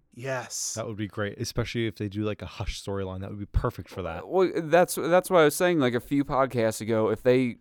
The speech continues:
Speaker 3: just literally took the Hush storyline, it has Riddler and Hush, that would be
Speaker 2: That would
Speaker 3: fucking
Speaker 2: be
Speaker 3: perfect.
Speaker 2: fantastic.
Speaker 1: Mm-hmm. So, along those lines, Matt Reeves' Batman movie will reportedly focus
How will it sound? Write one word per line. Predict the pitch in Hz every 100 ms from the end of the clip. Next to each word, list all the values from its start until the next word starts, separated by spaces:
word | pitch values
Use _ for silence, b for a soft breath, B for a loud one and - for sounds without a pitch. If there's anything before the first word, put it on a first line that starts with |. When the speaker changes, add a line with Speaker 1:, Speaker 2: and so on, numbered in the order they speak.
| 120
Speaker 3:
just | 123 -
literally | 147 190 240 202 185
took | - 170 -
the | 135
Hush | 160 143 -
storyline, | 139 123 117 113 110
it | 110
has | 113 98
Riddler | 101 139 151 160 160
and | 143 143
Hush, | 139 151 113 - - _
that | - 135
would | 135
be | 139
Speaker 2:
That | 135
would | 127
Speaker 3:
fucking | 120 117
Speaker 2:
be | 139
Speaker 3:
perfect. | 170 175
Speaker 2:
fantastic. | - 151 156 - 131 -
Speaker 1:
Mm-hmm. | 190 247 b b b b
So, | - 160 147 147 - _ _ _
along | 165 139 156 185 233 226
those | 190 185
lines, | 151 190 196 113 123 127
Matt | 147 170
Reeves' | 170 170 127
Batman | 147 165 190 180
movie | 190 185 202
will | 160 139 135 131
reportedly | 127 - 160 143 135
focus | 127 127 127